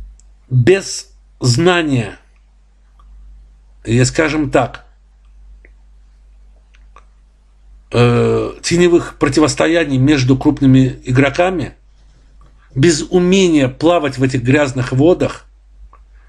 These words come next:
политических водах, мы не сможем вернуть наши земли. Потому что мы должны научиться играть на противоречиях между этими игроками.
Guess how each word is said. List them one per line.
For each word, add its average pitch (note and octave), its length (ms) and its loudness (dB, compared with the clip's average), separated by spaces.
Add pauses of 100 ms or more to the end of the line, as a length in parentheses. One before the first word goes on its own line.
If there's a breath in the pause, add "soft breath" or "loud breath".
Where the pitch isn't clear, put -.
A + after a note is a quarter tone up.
(140)
политических C3 720 -4
водах, A#2+ 300 -6
мы D3+ 140 0
не F3 120 0
сможем E3 540 0 (1120)
вернуть C3+ 500 0
наши C3 280 -2
земли. G#2+ 420 -4 (960 soft breath)
Потому C#3+ 200 0
что C#3 140 -4
мы E3+ 200 2
должны D3 500 -2 (220)
научиться C3+ 540 0
играть D3 320 -2
на D3 80 -4
противоречиях B2+ 840 -2 (340 soft breath)
между D3+ 360 0
этими C3+ 420 0
игроками. A#2 500 -4